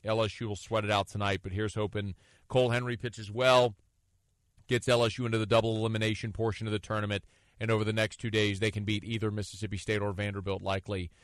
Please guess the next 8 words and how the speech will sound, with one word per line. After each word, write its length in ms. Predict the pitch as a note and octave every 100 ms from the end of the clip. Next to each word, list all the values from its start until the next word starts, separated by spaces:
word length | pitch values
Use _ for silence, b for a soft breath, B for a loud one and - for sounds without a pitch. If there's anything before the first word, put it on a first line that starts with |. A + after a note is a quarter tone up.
| b b -
and, 280 | G2 G2
um, 480 | G2 F2+ F2 E2+ E2 _ _ _ - -
uh, 360 | - - - - _ _ - - -
and 120 | F#2+
punch 260 | - A#2 A2
a, 400 | A2 G#2 G#2+ G2+
a, 80 | G2
uh, 160 | F#2+